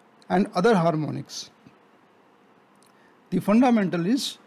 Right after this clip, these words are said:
root two V one sine omega t minus alpha one plus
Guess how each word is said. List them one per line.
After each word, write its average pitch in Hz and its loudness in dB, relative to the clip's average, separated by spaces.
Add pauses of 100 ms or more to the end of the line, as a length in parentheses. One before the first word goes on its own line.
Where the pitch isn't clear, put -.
(160)
root 196 2 (120)
two 180 0
V 175 0
one 180 0 (580)
sine 202 0
omega 180 2
t 214 0
minus 160 0
alpha 147 -2
one 190 0 (1000)
plus - 0